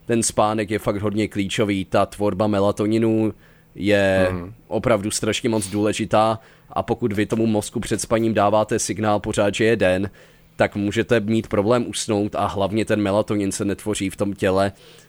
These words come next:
Speaker 1: Takže pro hráče tohleto je asi number one, number one tip. Kdybych měl říct jenom jeden, tak bych
Speaker 2: Jo.
Speaker 1: řekl blokovat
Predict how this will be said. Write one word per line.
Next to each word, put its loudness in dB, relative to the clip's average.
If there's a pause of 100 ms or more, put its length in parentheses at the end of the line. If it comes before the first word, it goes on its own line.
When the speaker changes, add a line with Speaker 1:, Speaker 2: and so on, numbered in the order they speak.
(100)
Speaker 1:
Takže 2
pro 0
hráče 2
tohleto -2
je 4
asi -4
number 0
one, -2 (320)
number 2
one 2
tip. -2 (160)
Kdybych 0
měl 4
říct 0
jenom 4
jeden, 4 (340)
tak 0
bych 2
Speaker 2:
Jo. -2
Speaker 1:
řekl 4
blokovat -2